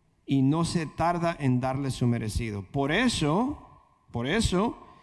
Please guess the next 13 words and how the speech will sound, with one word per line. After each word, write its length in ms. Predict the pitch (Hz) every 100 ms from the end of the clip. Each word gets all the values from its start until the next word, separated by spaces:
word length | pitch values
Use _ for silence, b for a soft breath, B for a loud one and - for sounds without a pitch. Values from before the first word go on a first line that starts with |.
| B -
debes 460 | 127 156 175 160
obedecer 520 | 156 147 139 123 170 170
los 200 | 160 135
mandamientos, 840 | 131 127 127 180 220 214 214 -
los 180 | 143 -
preceptos 720 | 131 117 196 202 - 220 - B B -
y 120 | 147
las 260 | 139 120
normas 640 | 131 160 214 190 143 131 -
que 200 | 139 131
hoy 260 | 151 156 -
te 100 | 131
mando 640 | 131 139 139 135 131 139